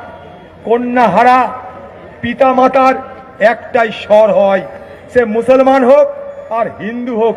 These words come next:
তাই রিজওয়ানুর রহমানের মা যেটা ইনসাফ বলেছিল,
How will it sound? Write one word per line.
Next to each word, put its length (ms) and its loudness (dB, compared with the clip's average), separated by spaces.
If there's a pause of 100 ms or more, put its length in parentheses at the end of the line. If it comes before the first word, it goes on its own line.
তাই 300 2 (580)
রিজওয়ানুর 400 0
রহমানের 260 2
মা 260 0
যেটা 320 0
ইনসাফ 500 -4
বলেছিল, 440 0